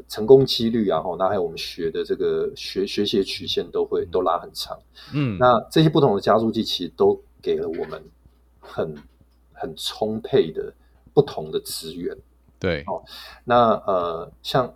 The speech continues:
Speaker 1: Skydeck，它是一个非常强的这个校友的社群。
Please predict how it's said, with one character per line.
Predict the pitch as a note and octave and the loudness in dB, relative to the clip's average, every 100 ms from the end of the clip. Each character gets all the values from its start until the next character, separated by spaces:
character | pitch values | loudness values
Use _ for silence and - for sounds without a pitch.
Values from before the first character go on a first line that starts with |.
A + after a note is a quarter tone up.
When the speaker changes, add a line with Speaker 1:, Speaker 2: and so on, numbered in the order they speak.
| - | -12
Speaker 1:
Skydeck， | - C#3 D#3 E3 - - | 0 4 4 4 2 0
它 | A#2+ | -2
是 | - G#2+ | -2 0
一 | |
个 | G2 | 0
非 | - - A#2+ | -2 -2 0
常 | B2+ - E2+ - | -2 -6 -4 4
强 | - - E2+ E2+ G2 | 6 6 4 -6 -2
的 | G2 F2+ E2+ | 2 2 2
这 | G2 | 0
个 | F#2+ F2 - - - _ _ _ - | 0 0 -2 -8 -12 _ _ _ -2
校 | - A2 F#2 | 4 6 6
友 | D#2+ - | 2 -4
的 | - | -4
社 | - - D#2 | -2 0 -2
群。 | - - | -8 -12